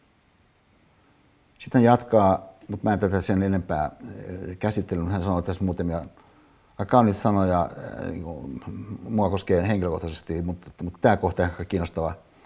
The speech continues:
"Katsoessani sarjaa kaudesta toiseen olen mielestäni päässyt syvemmälle ja syvemmälle. Kiinnostus on toiston myötä vain noussut."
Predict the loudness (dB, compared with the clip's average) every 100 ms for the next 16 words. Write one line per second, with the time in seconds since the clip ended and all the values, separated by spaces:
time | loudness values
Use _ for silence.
0 | -20 _ _ _ _ _ 0 2 4 4
1 | 2 6 6 8 6 6 2 -6 -6 4
2 | 4 4 2 6 6 6 2 2 2 2
3 | 0 -2 0 4 4 2 -2 -2 0 0
4 | 0 -6 -2 2 2 2 -2 -4 -2 -2
5 | -4 -8 -12 -14 -16 _ _ _ _ _
6 | _ -20 _ 0 4 6 4 0 2 4
7 | 4 4 4 4 4 2 -4 -6 -8 2
8 | 2 2 -2 -4 -4 -6 -10 -14